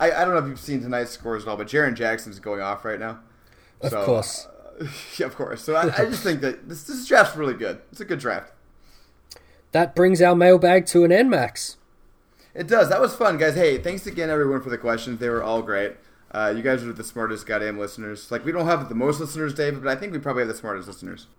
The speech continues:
Speaker 2: Very much enjoy interacting with everyone, whether it's through our pod account or our own invi-, individual accounts on Twitter. It's not all just about this kind of,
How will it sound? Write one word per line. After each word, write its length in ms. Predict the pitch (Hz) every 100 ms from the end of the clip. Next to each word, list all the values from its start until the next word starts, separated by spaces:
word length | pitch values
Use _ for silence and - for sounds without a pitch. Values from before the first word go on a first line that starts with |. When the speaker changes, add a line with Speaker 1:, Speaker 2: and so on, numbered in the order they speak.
| _
Speaker 2:
Very 300 | 120 160 151
much 240 | 135 131
enjoy 360 | 123 110 120 117
interacting 760 | 131 131 - 113 123 - 113 104
with 140 | 101
everyone, 580 | 101 101 101 101 98 92 - _
whether 260 | 107 107 104
it's 120 | 95
through 220 | - 113 107
our 100 | 98
pod 220 | - 101
account 320 | 92 104 104
or 160 | 98 101
our 140 | 101
own 140 | 101
invi-, 280 | 98 101 104
individual 580 | 113 104 95 107 107 101
accounts 380 | 98 98 95 -
on 200 | 107 101
Twitter. 340 | 98 107 101 98
It's 280 | 104 113 135
not 200 | 127 -
all 180 | 113 107
just 220 | 107 -
about 280 | 101 101 101
this 280 | 101 -
kind 200 | - 104
of, 140 | 95